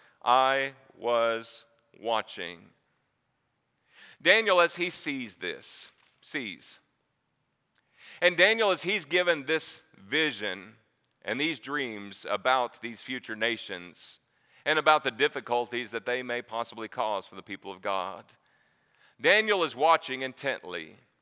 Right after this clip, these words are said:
to see what's going to happen and what's going to come out next.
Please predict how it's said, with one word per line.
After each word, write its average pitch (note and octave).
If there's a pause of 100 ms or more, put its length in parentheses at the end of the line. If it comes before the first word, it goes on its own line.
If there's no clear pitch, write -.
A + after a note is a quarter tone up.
(360)
to B2+
see C#3+
what's B2
going B2+
to A#2
happen A2
and G#2+
what's G#2+
going G#2+
to G2+
come G2+
out F#2
next. -